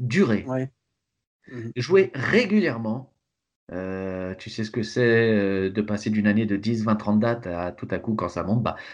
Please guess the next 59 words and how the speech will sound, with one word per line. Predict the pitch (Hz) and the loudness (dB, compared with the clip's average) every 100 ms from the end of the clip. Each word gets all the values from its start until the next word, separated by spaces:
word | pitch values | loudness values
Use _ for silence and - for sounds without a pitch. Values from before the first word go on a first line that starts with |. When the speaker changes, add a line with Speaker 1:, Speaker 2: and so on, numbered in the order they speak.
| - | -6
Speaker 1:
bah, | 85 | -4
tu | 107 | -2
passes | 123 107 | -4 -2
à | 98 | -2
trente, | 127 135 | -2 0
quarante, | 117 123 131 | 0 0 0
cinquante, | 107 131 | -2 -2
cent | 131 135 | 0 2
dates. | 117 113 - _ - - | 2 0 -6 _ -20 -8
Et | - | -2
pour | 117 143 | 2 2
moi, | 170 | 2
c'est | - | 2
là | 135 | 0
que | 175 | 0
ça | 139 | 0
devient | 127 | 2
un | 123 | 2
vrai | 107 107 110 | 2 2 2
métier | 107 107 85 87 | 2 -2 -8 -8
et | 104 | -10
qu'on | 107 | -8
peut | 110 | -8
se | 117 | -8
revendiquer, | - 104 101 104 113 | -6 -4 -4 -2 -2
euh, | 101 95 - _ | -2 -4 -14 _
humoriste. | 113 113 101 123 - - 80 - - - _ - | -4 0 2 0 -2 -8 -10 -12 -20 -20 _ -4
Et | 101 | 0
bah, | 104 104 104 101 92 87 85 82 80 - | 2 2 2 2 2 0 -2 -4 -8 -6
parfois, | 107 - 143 | -6 -2 -2
le | 113 | -2
chemin, | - 147 147 | 0 0 2
en | 135 | 2
effet, | 117 107 131 101 | 2 0 -2 -4
est | |
semé | - 143 135 | -4 -4 -2
d'embûches, | 113 104 131 131 | 0 0 -2 0
mais | 104 - - - | -2 -2 -10 -12
si | - | -4
on | 107 | -2
passe | 175 185 | 0 0
ces | 147 127 | 0 2
embûches, | 98 123 135 | 2 0 -2
bah, | 101 92 | -2 -4
c'est | - | -6
que, | 87 110 107 98 92 90 87 - - - _ - | 0 4 4 4 0 -4 -8 -14 -20 -20 _ -4
bah, | 104 | -2
c'est | 107 | 0
que | 107 | -2
c'est | 110 | 0
des-, | 110 107 - | 0 -2 -10
c'est | 127 143 | -2 2
destiné | 139 135 135 123 | 2 2 2 2
à | |
marcher | 113 107 - 131 135 - | 2 0 0 2 2 2
et | 107 | -2
il | |
faut | 104 107 | -2 -4
s'accrocher. | 104 98 104 95 85 85 | -2 -2 -4 -4 -6 -10